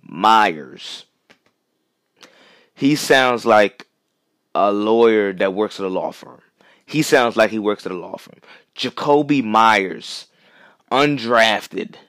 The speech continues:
undrafted free agent, Jakobi Meyers, Gunnar Olszewski, Ryan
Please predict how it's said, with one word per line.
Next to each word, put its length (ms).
undrafted 680
free 200
agent, 340
Jakobi 680
Meyers, 1000
Gunnar 680
Olszewski, 1160
Ryan 800